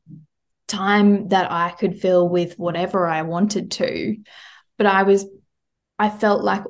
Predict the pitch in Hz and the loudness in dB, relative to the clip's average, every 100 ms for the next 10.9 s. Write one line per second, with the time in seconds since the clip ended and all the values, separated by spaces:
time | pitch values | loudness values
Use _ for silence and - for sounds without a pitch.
0 | _ _ - 202 202 208 214 214 214 208 | _ _ -2 2 4 4 2 4 4 4
1 | 190 175 - - 202 214 214 - 185 185 | 0 -2 -6 -2 2 2 0 -4 -2 -2
2 | - 196 208 - 208 208 262 269 320 311 | -2 -2 -2 -2 -4 2 2 2 -2 -4
3 | 311 - - 240 202 196 214 196 180 180 | -8 -18 -4 -2 0 -2 0 2 2 -2
4 | 175 - 185 180 185 180 - - _ _ | -4 -6 0 0 0 -6 -12 -14 _ _
5 | _ _ _ _ _ _ _ _ - 190 | _ _ _ _ _ _ _ _ -8 -6
6 | - 196 196 - 196 180 165 165 _ _ | -2 -2 -2 -2 -2 0 -4 -8 _ _
7 | _ _ _ - 170 170 208 196 175 175 | _ _ _ -4 0 2 2 0 -2 0
8 | 170 160 185 - 180 214 - - - 539 | 0 0 -6 0 4 4 2 -2 -4 0
9 | 480 - 208 185 208 247 208 262 220 190 | 0 4 4 6 4 4 4 2 0 0
10 | 202 196 185 208 208 180 165 170 220 | 0 0 0 2 2 2 -2 -4 -8